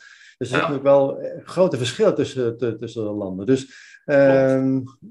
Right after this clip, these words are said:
Speaker 1: ja, maar vo-, vo-, voorzie jij daar of, of zeg je van, nou ja, weet je wat, ik zie het wel gewoon, eh, want de wereld verandert ook
Speaker 2: Ik,
Speaker 1: zo ontzettend
Speaker 2: ik denk
Speaker 1: snel.
Speaker 2: eigenlijk, als ze het hadden willen verbieden, dan had het al verboden geworden.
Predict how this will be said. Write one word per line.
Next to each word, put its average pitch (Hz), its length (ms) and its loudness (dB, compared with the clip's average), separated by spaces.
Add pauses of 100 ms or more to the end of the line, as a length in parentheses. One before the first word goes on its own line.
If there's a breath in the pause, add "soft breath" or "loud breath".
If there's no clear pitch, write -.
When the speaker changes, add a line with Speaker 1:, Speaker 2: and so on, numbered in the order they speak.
(240)
Speaker 1:
ja, 123 240 -2
maar 120 500 -8
vo-, - 240 -18
vo-, 175 220 -2
voorzie 175 340 0
jij 165 220 -2
daar 147 340 -4
of, 139 260 -8
of - 160 -10
zeg 117 140 -8
je 120 60 -8
van, 113 100 -6
nou 117 120 0
ja, 113 60 2
weet 117 120 2
je 117 60 -12
wat, 117 100 -10
ik 117 100 -6
zie - 220 -2
het 135 100 2
wel 127 200 6
gewoon, 113 460 -4
eh, 113 120 -12
want 113 200 -12
de 127 60 -6
wereld 131 240 -2
verandert 131 380 -2
ook 117 100 -6
Speaker 2:
Ik, - 160 -12
Speaker 1:
zo 107 240 -2
ontzettend 143 500 -4
Speaker 2:
ik 139 60 -6
denk 139 140 -2
Speaker 1:
snel. 117 120 -6
Speaker 2:
eigenlijk, 165 720 -2 (640 soft breath)
als 135 180 4
ze 147 60 -2
het 135 100 -4
hadden 131 280 -2
willen 123 160 -2
verbieden, 143 600 -2
dan 95 240 -6
had 95 160 -6
het 98 120 -8
al 92 120 -2
verboden 85 420 -4
geworden. 82 520 -10